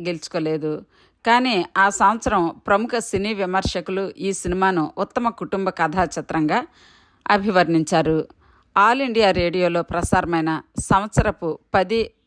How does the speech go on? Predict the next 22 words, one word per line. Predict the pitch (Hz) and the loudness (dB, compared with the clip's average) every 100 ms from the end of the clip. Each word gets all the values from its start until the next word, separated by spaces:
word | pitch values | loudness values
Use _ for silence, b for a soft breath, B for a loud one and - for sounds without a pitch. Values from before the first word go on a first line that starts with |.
| _ - | _ -8
ఉత్తమ | 180 - 220 175 156 | -4 -2 0 -2 -2
తెలుగు | 190 180 185 | -4 -4 -4
చిత్రాలు | 180 - 165 165 202 262 b b b b b - 175 | -4 -2 0 0 -4 -8 b b b b b -14 2
జాబితాలో | 202 185 190 196 170 165 - - | 4 4 2 2 2 0 -2 -4
నిండు | 208 226 240 | -2 0 2
సంసారం | 202 175 196 175 165 - | 2 0 0 0 -2 -6
స్థానం | - 208 185 190 165 | -4 2 2 2 -2
దక్కించుకుంది. | 165 - 160 - 160 151 156 - _ _ _ _ _ _ _ _ _ _ _ _ _ _ _ _ _ _ _ _ 247 247 | -6 -6 -8 -4 -4 -2 -6 -10 _ _ _ _ _ _ _ _ _ _ _ _ _ _ _ _ _ _ _ _ 2 4
ఈ | 220 - _ _ _ - | 4 0 _ _ _ 2
చిత్రం | 240 - 220 185 - | 2 4 2 2 2
behind | 208 247 220 185 | 4 6 4 2
the | 175 | 0
scenes, | - 165 156 - - _ | 2 2 2 -2 -2 _
తెర | 214 180 180 | 2 4 2
వెనుక | 170 170 160 | 0 -2 -2
కథలు. | 160 165 233 392 _ b b b b - 254 | -2 2 0 0 _ b b b b 0 2
ఈ | 247 | 4
చిత్రంలోని | 254 233 285 269 226 190 175 165 - 175 | 2 4 4 6 6 4 2 0 -2 2
డబ్బింగ్ | 190 180 240 220 | 4 4 2 4
జానకి | 190 175 185 185 170 | 4 4 2 0 0
గారి | 170 170 - - | 0 -2 -2 0
సంఘటన | 180 175 - | 0 0 -2